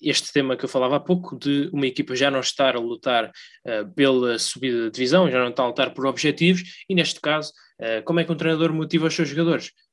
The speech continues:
A resposta foi dada pelo mister Filó, que disse o seguinte, vou passar a citar: "As pessoas pensam que não temos objetivos, mas temos. Há contratos para renovar e temos de cuidar das nossas famílias."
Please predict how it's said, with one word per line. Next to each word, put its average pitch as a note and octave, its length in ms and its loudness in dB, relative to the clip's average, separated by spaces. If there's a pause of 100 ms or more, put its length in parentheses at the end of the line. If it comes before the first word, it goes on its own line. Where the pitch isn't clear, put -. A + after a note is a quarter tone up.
(160)
A F3+ 40 -10
resposta D3+ 500 -4 (280)
foi C#3+ 100 0
dada B2+ 220 2
pelo B2 260 -2
mister C3+ 420 -2
Filó, C#3+ 460 0 (240)
que D3 80 -2
disse D3 200 -2
o - 20 -8
seguinte, D#3+ 520 -2
vou A#2+ 80 -8
passar - 240 -6
a A#2+ 40 -4
citar: C3+ 440 0 (380)
"As C#3+ 100 -2
pessoas E3 440 0
pensam D#3+ 320 0
que - 100 -12
não D3 140 -6
temos C#3 240 -2
objetivos, C#3 800 -2
mas E3 200 0
temos. G2+ 380 -4 (260)
Há C3 120 0
contratos C3 480 -2
para - 200 -4
renovar D3+ 540 0 (240)
e C#3+ 80 -2
temos D3 320 -2
de - 80 -18
cuidar B2 340 2
das A#2+ 200 -2
nossas C3+ 340 2
famílias." C#3 760 2